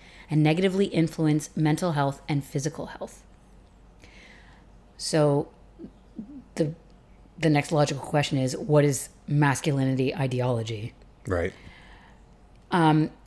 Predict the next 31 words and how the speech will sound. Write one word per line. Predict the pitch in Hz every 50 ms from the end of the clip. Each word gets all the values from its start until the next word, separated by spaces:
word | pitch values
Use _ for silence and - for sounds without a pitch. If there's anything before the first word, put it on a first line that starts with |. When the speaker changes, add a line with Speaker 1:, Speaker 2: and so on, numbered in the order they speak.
| - - _ - - -
Speaker 1:
"It | - 196 196
is | - 196 175
a | 180 170
particular | - 170 - 202 196 233 240 240 247
constellation | 247 185 175 170 160 - 185 165 160 156 156 - 160
of | 151 147
standards | - - 160 147 160 175 196 196 -
that | 165 147
have | 143 139
held | - - 156 151 147
sway | - - 160 143 143 160
over | 175 - 165 160 156
large | 143 139 135 135 135
segments | - - 151 151 156 156 151 151 -
of | 170 143
the | 139
population, | 139 - - 139 - - 139 139 139 151 - - 226 226 - -
including | - 156 147 - - 254 254 214 151 123 160 - - - - - - - - - - - - - - -
anti-femininity, | - 160 151 147 - 165 147 - 143 135 135 131 127 127 127 123 135 160 214 269 311 - _ _ - - - - -
achievement, | - - - - - 143 139 147 147 180 233 262 - - - - - - - -
eschewal | 165 151 - - 175 156 160 156 -
of | 165 151 143
the | 151 147
appearance | 135 - - - 147 139 139 135 -
of | 156 139 127
weakness | 131 135 143 160 - 190 190 233 294 - - - - - - - - - - - - - _ -
and | 160 160
adventure, | 151 143 131 139 131 139 139 - 226 233 262 294 - - - _ -
risk, | 160 160 156 160 - - - -
and | - 151 147
violence. | 123 127 120 120 127 - - - - - - - -